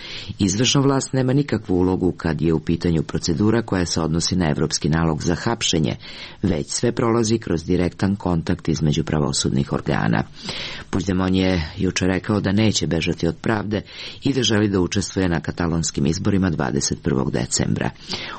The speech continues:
On je putem Twittera pozvao sve političke partije u Kataloniji koje su bile za odcepljenje od Španije da se udruže u u koaliciji za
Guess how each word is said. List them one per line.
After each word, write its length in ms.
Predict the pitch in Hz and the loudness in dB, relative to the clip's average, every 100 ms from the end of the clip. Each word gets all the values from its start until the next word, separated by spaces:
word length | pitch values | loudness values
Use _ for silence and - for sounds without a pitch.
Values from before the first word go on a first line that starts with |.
| - | 0
On 120 | 113 | 2
je 80 | 98 | 4
putem 300 | 90 85 80 | 0 0 -2
Twittera 460 | - 110 113 131 123 | 0 -2 0 0 -2
pozvao 460 | - 82 78 76 65 | -2 -2 0 0 0
sve 220 | - 104 | 0 0
političke 500 | - 95 90 87 82 | 2 0 0 -2 -2
partije 380 | 78 80 - 90 | -2 -2 0 0
u 60 | 76 | 0
Kataloniji 640 | 78 85 104 113 87 78 - - - | -2 0 2 4 2 0 -8 -18 -8
koje 160 | - 92 | -2 0
su 140 | - | 0
bile 240 | 87 90 85 | 2 2 2
za 140 | 87 | 0
odcepljenje 540 | 78 87 - 95 95 85 | 0 -2 0 2 2 0
od 60 | |
Španije 440 | - - 139 143 113 | -2 0 2 4 2
da 100 | 101 | 0
se 160 | - | 0
udruže 420 | 95 107 110 104 90 | 2 2 2 2 0
u 80 | 78 | 0
u 100 | 101 110 | -2 -2
koaliciji 920 | - 78 67 69 - - 82 60 60 - | -2 0 2 0 -2 -2 0 2 0 -2
za 300 | - 69 | -4 -2